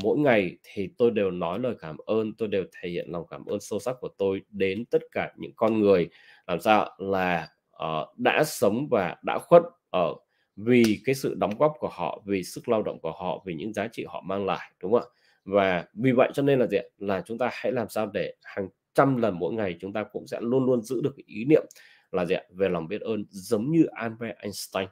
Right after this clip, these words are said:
đã làm được. Thì câu hỏi đặt ra là làm thế nào,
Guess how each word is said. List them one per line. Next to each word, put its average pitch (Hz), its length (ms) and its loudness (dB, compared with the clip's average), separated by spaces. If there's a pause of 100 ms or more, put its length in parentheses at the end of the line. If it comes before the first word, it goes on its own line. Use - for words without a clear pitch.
(360)
đã - 180 -2
làm 107 220 0
được. 85 220 -6 (340)
Thì 117 180 -2
câu 160 180 12
hỏi 107 360 -2
đặt 92 160 -6
ra 117 200 4
là 92 240 -2 (480)
làm 113 340 4 (100)
thế 120 200 -4
nào, 120 380 6